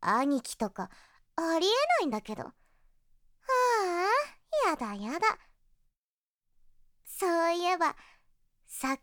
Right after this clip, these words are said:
きも視線、いやらしかったし。いつか、レイ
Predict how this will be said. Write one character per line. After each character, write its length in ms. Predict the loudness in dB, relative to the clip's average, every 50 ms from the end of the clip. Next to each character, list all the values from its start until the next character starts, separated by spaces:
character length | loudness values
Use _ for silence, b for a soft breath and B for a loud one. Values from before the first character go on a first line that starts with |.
| _
き 140 | -10 -8 -8
も 160 | -8 -8 -10
視 220 | -12 -12 -10 -10 -8
線、 320 | -6 -2 -2 -2 -2 -4 _ _ _ _ _ _ _ _ _ _ _
い 140 | -6 -4 -2
や 140 | 0 0 2
ら 160 | 2 2 0
し 120 | 0 -2 -2
か 100 | 0 0 0 0
っ 20 |
た 140 | -2 -4 -6
し。 200 | -6 -6 -8 -6 -6 -6 -6 -8 b b b b b b b _ _ _ _ _ _ _ _ _ _ _ _ _ _ _ _ _ _ _ _ _ _
い 160 | -6 -6 -6 -6
つ 160 | -6 -12 -14
か、 320 | -10 -6 -6 -6 -6 -8 B B B B B B B _ _ _ _ -4
レ 120 | -2 0
イ 40 | 2